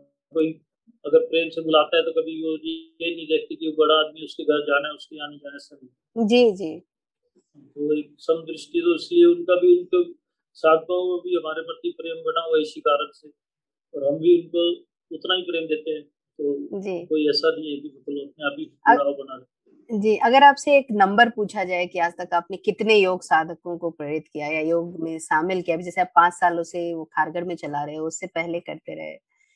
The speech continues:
Speaker 2: तो कितने लोगों को आपने जोड़ा होगा अब तक? उम, उम,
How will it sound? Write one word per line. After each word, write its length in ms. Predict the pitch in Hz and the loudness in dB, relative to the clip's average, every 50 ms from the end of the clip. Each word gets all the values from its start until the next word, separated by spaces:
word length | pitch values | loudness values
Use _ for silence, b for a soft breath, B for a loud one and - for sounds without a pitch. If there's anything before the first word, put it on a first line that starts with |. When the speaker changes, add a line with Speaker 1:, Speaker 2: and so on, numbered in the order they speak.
| _ _ _ _ | _ _ _ _
Speaker 2:
तो 160 | 254 233 240 233 - _ _ _ _ _ | 0 0 0 0 -4 _ _ _ _ _
कितने 280 | - 277 - 311 339 349 | -4 0 4 6 6 6
लोगों 240 | 320 285 277 277 262 | 6 6 4 6 6
को 80 | 262 | 6
आपने 280 | 240 220 208 202 202 190 | 6 6 4 0 -4 -2
जोड़ा 300 | 185 175 165 160 165 160 | 0 0 0 2 0 0
होगा 340 | 160 160 156 156 165 147 147 | -2 -4 -6 -6 -4 -4 -4
अब 140 | 147 - _ - | -4 -6 _ -12
तक? 160 | 143 143 _ _ _ _ _ _ _ _ 160 | -12 -12 _ _ _ _ _ _ _ _ -20
उम, 300 | 156 170 170 170 165 170 - _ _ _ _ _ _ _ _ _ _ - | -18 -14 -12 -12 -12 -12 -14 _ _ _ _ _ _ _ _ _ _ -14
उम, 40 | 202 | -14